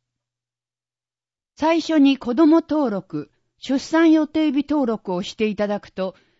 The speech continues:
次の八つの機能がお使いいただけます。キューアールコードがあります。詳しくはこちらから。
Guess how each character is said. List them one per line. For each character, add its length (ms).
次 220
の 140
八 180
つ 180
の 140
機 160
能 180
が 160
お 80
使 280
い 80
い 40
た 120
だ 120
け 120
ま 160
す。 260
キ 120
ュ 100
ー 100
ア 20
ー 40
ル 120
コ 160
ー 60
ド 120
が 140
あ 60
り 100
ま 160
す。 240
詳 200
し 160
く 120
は 180
こ 180
ち 140
ら 140
か 140
ら。 220